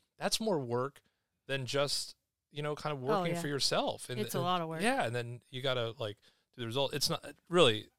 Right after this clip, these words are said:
Speaker 1: in some cases, it's not worth it.
Speaker 2: But I just wanted to point that out to answer your question was that, so I've got the YouTube channel, which people might look at and be like,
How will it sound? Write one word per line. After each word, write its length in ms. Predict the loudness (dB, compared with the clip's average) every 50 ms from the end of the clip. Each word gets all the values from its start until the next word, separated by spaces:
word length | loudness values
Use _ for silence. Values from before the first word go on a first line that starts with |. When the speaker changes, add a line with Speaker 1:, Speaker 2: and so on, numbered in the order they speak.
| _ _ _ _ _
Speaker 1:
in 80 | -4
some 180 | 2 4 4 4
cases, 400 | 4 0 0 0 0 -4 -8 -8
it's 160 | -8 -8 -8
not 160 | -8 -6 -6
worth 220 | -6 -8 -8 -10 -16
it. 80 | -20 _ _ -6
Speaker 2:
But 140 | 0 4 6
I 80 | 6
just 220 | 6 6 4 4 4
wanted 260 | 4 4 4 4 2
to 240 | 0 -2 -2 -4 -6 _
point 240 | -4 -2 -2 2 2
that 120 | 4 4
out 160 | 4 4 4 2
to 100 | 0 0
answer 200 | 0 0 0 -2
your 100 | -6 -4
question 500 | -2 -2 0 0 0 0 0 0 0 0
was 220 | 0 -2 -4 -2
that, 280 | 0 0 0 0 -2 -6 _ _ _ _
so 140 | -2 0 2
I've 120 | 0 2
got 260 | 2 2 2 2 2
the 200 | 0 -2 -2 0
YouTube 400 | 0 0 -2 -2 -2 -2 -2 -2
channel, 300 | -2 -2 -2 -2 0 0
which 200 | -2 -2 -2 -4 -6 -6 _
people 420 | -4 -4 -4 -2 -2 -2 -2 -4 -6 -16 -20 -14 _
might 240 | 4 4 4 6 6
look 180 | 4 4 4
at 160 | 4 4 4 4
and 100 | 2 0
be 120 | 0 0
like, 260 | 2 0 0 -2 -4